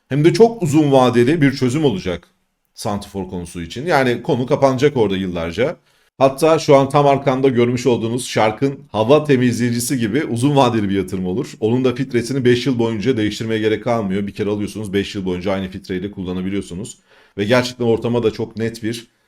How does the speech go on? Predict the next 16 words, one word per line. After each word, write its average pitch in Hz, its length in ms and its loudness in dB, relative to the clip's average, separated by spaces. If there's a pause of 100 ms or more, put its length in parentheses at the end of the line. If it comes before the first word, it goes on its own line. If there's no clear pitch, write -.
(160)
temizlik, 113 440 -4
çok 113 220 -6
net 120 220 -4
bir 117 180 -6
ferahlık 104 440 -2
sağlıyor. 107 520 0 (340)
Ve 95 80 -4
s-, - 200 -14
gayet 110 300 0
de 120 60 -8
sessiz 98 460 -8
gördüğünüz 85 420 -6
gibi. 95 380 -8
Arkamda 92 460 -6
çalışırken 95 540 -8
çok 92 260 -10